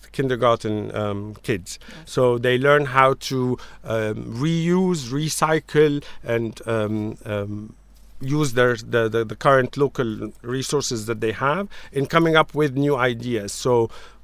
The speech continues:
Speaker 1: the pla-, uh, they know how to, um, for example, recycling, as in, um, separate the, the waste, like going through this, uh, the, the waste that they
Speaker 2: Mm-hmm.
Speaker 1: have,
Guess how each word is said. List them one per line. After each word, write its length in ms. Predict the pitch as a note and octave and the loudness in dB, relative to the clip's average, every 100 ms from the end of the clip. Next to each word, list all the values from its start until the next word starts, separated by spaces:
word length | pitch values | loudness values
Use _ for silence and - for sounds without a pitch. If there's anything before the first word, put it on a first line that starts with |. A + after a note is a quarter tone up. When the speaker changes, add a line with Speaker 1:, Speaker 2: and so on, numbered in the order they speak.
| - - | -20 -20
Speaker 1:
the 140 | A#2+ A#2+ | -8 -6
pla-, 280 | - D#3 D#3+ | -2 0 2
uh, 200 | C3+ B2+ | 2 2
they 200 | B2 C#3 | 4 4
know 120 | D#3 | 4
how 200 | D3 D3+ | 6 4
to, 440 | - - C#3+ C#3 A2+ | 4 -4 -2 -2 0
um, 380 | A#2+ A#2 A2+ A#2 - | 0 2 0 -4 -8
for 100 | - | -4
example, 380 | B2+ A#2+ C3+ C3+ | -2 0 0 0
recycling, 880 | A#2 C3+ C#3+ - D3+ D#3+ D#3 D3+ C#3 | -2 -2 0 4 4 2 0 2 2
as 180 | B2 A#2+ | 0 0
in, 220 | A#2+ A#2+ - - - | -2 -4 -8 -16 -8
um, 560 | A2 A2 G#2+ G#2+ B2+ D#3+ - | -6 -4 -4 -8 -10 -16 -12
separate 720 | A#2+ E3 D3+ D3+ C#3+ - - - | -4 -2 0 2 2 0 -10 -12
the, 360 | A2+ A#2 A2+ A2+ | -6 -2 -2 -2
the 140 | A2+ | -2
waste, 480 | B2+ C#3+ A#2 - - A2 | 2 2 2 -4 -10 -12
like 400 | G#2 G#2+ G#2+ A2 | -12 -8 -8 0
going 220 | C#3 C#3 | 2 2
through 220 | - C#3 | 0 -4
this, 200 | B2+ A#2+ | -4 -6
uh, 80 | A2+ | -6
the, 380 | A2 A2 G#2+ G#2+ | -4 -2 -2 -4
the 120 | G#2+ G#2 | -8 -4
waste 420 | C#3+ F#3 G3+ - | 0 0 -2 -6
that 160 | A#2 | -8
they 120 | B2+ B2 | -4 -2
Speaker 2:
Mm-hmm. 100 | C#3 | 0
Speaker 1:
have, 220 | E3 G3+ | -2 -4